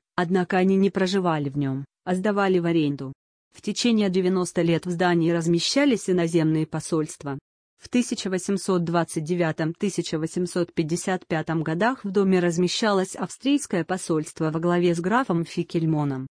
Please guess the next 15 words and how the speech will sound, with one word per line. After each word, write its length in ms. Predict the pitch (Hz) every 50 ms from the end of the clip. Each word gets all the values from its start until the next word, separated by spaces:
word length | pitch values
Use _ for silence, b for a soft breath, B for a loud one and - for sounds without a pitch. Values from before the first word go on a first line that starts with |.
| _ _ _ _ _ _
С 160 | - - -
тысяча 420 | - 240 240 - - 190 - - 180
восемьсот 580 | 190 190 - 220 208 196 - - 277 277 -
пятидесяти 600 | - 233 - 226 196 180 180 - - 175 - 190
пяти 320 | 175 - 170 165 - 214 185
третий 440 | - - 214 214 196 - 202 185
и 40 | 175
четвёртый 640 | - - 214 - - 165 160 151 147 - - 147 147
этаж 340 | 151 - 180 170 160 156 -
занимал 440 | 175 180 170 175 180 170 156 151 143
барон 320 | 165 165 175 190 196 190
Отто 340 | 180 160 151 - _ 165 156
Плесен, 560 | - - 160 151 143 - - 147 139 135 131 - _ _ _
посол 360 | - 185 180 - 214 190 185
Дании. 500 | 175 170 160 147 147 143 139 135 135 135